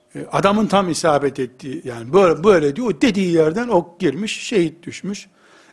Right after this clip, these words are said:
Efendimiz sallallahu aleyhi ve sellemin <coughs> huzuruna getiriliyor. Bakın ne yapıyor. İlk nesil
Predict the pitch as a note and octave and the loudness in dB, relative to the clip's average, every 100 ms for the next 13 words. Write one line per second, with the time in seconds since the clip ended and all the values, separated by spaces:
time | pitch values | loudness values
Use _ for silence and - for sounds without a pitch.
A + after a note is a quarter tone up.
0 | - C#3+ F#3+ F3 D#3 F3 D3+ D3+ D#3+ D3 | -4 0 2 0 -4 -4 -4 -2 -2 -2
1 | C#3 C#3 D3+ C#3 C#3 F3+ - - - _ | -4 -6 -6 -4 -4 -4 -8 -20 -20 _
2 | - - C6+ A#5+ D3 G#2+ _ _ _ _ | 0 2 2 0 -2 -8 _ _ _ _
3 | _ _ _ _ - - C3 D#3 C#3 C#3+ | _ _ _ _ -20 -12 -8 -6 -2 -2
4 | C#3 B2+ A2+ C3+ A#2+ A2+ A#2 D3+ - _ | -2 -4 -6 -6 -6 -6 -4 -6 -8 _
5 | - _ D#3 C#3 - D3 A#2 G2+ F2 - | -20 _ -4 -4 -4 -8 -8 -12 -14 -20
6 | - - _ _ _ _ _ _ _ _ | -20 -20 _ _ _ _ _ _ _ _
7 | _ _ _ _ _ _ _ _ _ _ | _ _ _ _ _ _ _ _ _ _
8 | _ C4 B3 - - D#3 C#3+ C#3+ G3 C4+ | _ 4 4 -2 -10 -2 -2 0 2 2